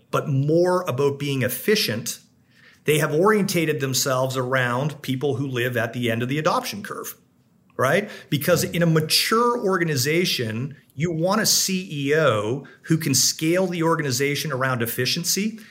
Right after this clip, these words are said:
And that's why a lot of startup founders who are awesome innovators,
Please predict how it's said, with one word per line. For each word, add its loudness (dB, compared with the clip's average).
And 2
that's 0
why 2
a 4
lot 0
of 0
startup 2
founders 0
who 2
are 2
awesome 4
innovators, 2